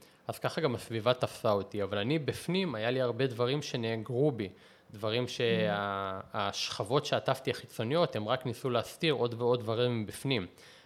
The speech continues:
Speaker 1: אז אני מבחינתי הייתי כישלון, אני התביישתי בעצמי, אז אני יכול להגיד לך שהיה לי ציונים טובים בבית ספר, והיה לי תעודות הצטיינות וכאלו, אבל זה פשוט לא עניין אותי,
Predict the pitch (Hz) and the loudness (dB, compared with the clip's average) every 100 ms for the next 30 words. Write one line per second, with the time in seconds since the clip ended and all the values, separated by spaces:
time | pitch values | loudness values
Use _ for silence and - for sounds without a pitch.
0 | - 98 110 139 - 147 156 147 160 - | -10 -2 0 2 2 4 4 2 -2 -4
1 | - 127 143 101 101 101 98 110 131 - | 0 2 2 0 -2 -6 0 4 4 4
2 | 147 113 98 - 107 101 98 - - - | -2 0 -2 -2 -4 -2 -4 -10 -20 -20
3 | - - 131 123 143 143 - 117 113 - | -20 -2 0 2 2 0 -2 -2 -2 -4
4 | - 120 156 - 131 120 - 110 117 117 | 0 4 4 2 -2 -2 -2 0 2 0
5 | 107 - 117 110 110 98 92 101 117 - | -2 -2 0 0 -2 -4 -2 -2 -2 -4
6 | 123 123 131 - - - 107 117 131 113 | -2 -2 -2 -8 -8 -4 -4 -2 -6 -8
7 | - 113 117 95 95 98 - 143 151 135 | -4 0 0 0 -4 -6 -8 -4 0 0
8 | 120 127 139 131 | 2 2 0 -2